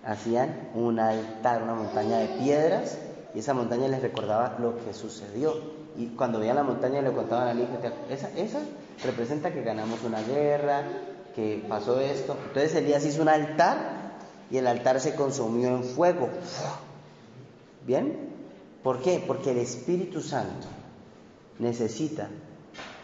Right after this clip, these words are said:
solamente va a descender, perdón, en nuestro corazón cuando nosotros levantemos un altar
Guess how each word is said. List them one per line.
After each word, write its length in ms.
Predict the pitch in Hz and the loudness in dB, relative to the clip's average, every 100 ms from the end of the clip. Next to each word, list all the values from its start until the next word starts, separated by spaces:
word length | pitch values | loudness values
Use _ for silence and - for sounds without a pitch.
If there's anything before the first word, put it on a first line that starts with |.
| - - - | -20 -20 -6
solamente 500 | - 139 156 151 147 | 2 4 4 4 6
va 80 | |
a 40 | 147 | 6
descender, 340 | 143 117 117 | 4 0 0
perdón, 460 | 110 110 110 107 107 | 0 -4 -2 -4 -4
en 140 | 107 107 | -2 -2
nuestro 400 | 107 104 107 - | -2 -4 -6 -2
corazón 420 | 101 98 123 160 - - - - - - - - | -2 -2 -4 -6 -8 -14 -18 -20 -20 -20 -20 0
cuando 240 | 120 117 | 2 4
nosotros 400 | 110 110 120 117 | 2 0 -2 0
levantemos 580 | 135 117 110 113 117 113 120 | 2 0 0 -2 -2 -4 -4
un 200 | 123 117 | 0 0
altar 760 | 113 117 - 131 135 135 | 0 -2 -2 -2 -2 -8